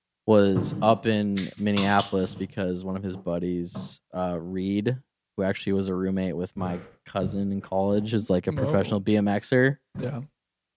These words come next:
Speaker 1: So he was up here for, like, a kendama, like, competition, and Waterwave, like, pulled up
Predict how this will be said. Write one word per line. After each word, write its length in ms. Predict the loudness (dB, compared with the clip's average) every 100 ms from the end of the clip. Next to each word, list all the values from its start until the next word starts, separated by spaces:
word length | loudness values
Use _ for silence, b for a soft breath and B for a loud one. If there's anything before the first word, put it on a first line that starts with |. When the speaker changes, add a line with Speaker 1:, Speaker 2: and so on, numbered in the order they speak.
| _
Speaker 1:
So 120 | 4 8
he 100 | 10
was 140 | 8
up 180 | 6 6
here 100 | 4
for, 120 | 4
like, 100 | 2
a 100 | 2
kendama, 760 | 2 2 2 2 4 4 6 4
like, 120 | 4
competition, 800 | 2 2 4 2 2 4 4 4
and 240 | 2 2
Waterwave, 640 | 6 8 8 4 4 2 2
like, 200 | -2 -8
pulled 300 | -6 -4 -2
up 260 | -2 -4